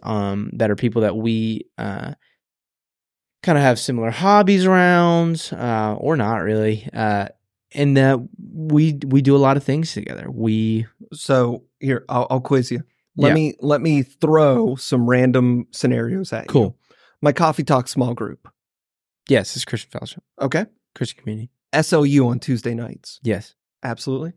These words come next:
Speaker 1: Yeah,
Speaker 2: Okay.
Speaker 1: absolutely.
Speaker 2: I'm going bowling with my college group in February.
Speaker 1: Absolutely.
Speaker 2: Okay. Um, uh, church service just let out, and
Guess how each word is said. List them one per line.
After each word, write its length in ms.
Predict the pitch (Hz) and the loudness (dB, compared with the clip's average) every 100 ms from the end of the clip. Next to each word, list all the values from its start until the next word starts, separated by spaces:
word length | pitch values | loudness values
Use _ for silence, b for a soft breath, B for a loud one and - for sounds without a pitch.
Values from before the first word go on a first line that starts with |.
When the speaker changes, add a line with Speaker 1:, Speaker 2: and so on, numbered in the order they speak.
| - | -10
Speaker 1:
Yeah, 80 | 143 | -8
Speaker 2:
Okay. 60 | 139 | -8
Speaker 1:
absolutely. 340 | - 151 - | -8 -10 -8
Speaker 2:
I'm 100 | 143 143 | -2 2
going 220 | 151 123 | 4 4
bowling 320 | 135 185 160 | 4 4 4
with 120 | 127 | 2
my 120 | 156 | 0
college 480 | - 139 160 139 - | -2 -2 0 -2 -4
group 360 | - 120 117 - _ _ - | -2 -2 -2 -8 _ _ -8
in 140 | 127 | -6
February. 600 | 113 131 135 120 117 120 - - | -2 -2 -2 -4 -6 -10 -14 -6
Speaker 1:
Absolutely. 560 | 127 - 156 110 123 - - | -4 -2 -4 -4 -10 -10 -8
Speaker 2:
Okay. 240 | 131 151 185 _ _ _ _ - | -4 -4 -6 _ _ _ _ 0
Um, 480 | 135 147 143 139 139 b b _ - | 2 4 4 2 -2 b b _ 0
uh, 220 | 131 127 - | 4 4 2
church 280 | - 185 - | 0 0 2
service 320 | 151 123 120 | 2 2 -2
just 280 | - 120 131 | -4 -4 -2
let 160 | 117 | -2
out, 320 | 123 117 110 - | -2 -4 -6 -4
and 360 | 131 123 123 | 2 4 4